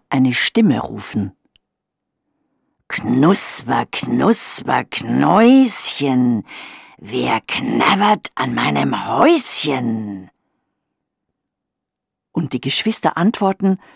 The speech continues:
„Der Wind, der Wind, das himmlische Kind.“ Und die Kinder essen ruhig weiter, weil sie so hungrig sind.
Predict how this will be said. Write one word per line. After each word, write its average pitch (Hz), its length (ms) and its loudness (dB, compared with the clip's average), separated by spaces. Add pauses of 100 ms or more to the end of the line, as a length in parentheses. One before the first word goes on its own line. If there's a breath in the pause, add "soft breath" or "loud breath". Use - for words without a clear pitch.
(880 soft breath)
„Der 254 200 2
Wind, 320 440 4 (260 soft breath)
der 262 200 0
Wind, 339 360 4 (540 soft breath)
das - 200 -4
himmlische 294 560 4
Kind.“ 320 520 0 (2500)
Und 170 200 -2
die 151 120 -10
Kinder 262 440 4
essen - 280 -2
ruhig 196 480 2
weiter, 156 480 -2 (580 soft breath)
weil 214 200 2
sie 240 180 2
so 240 300 0
hungrig 269 480 6
sind. 127 420 -10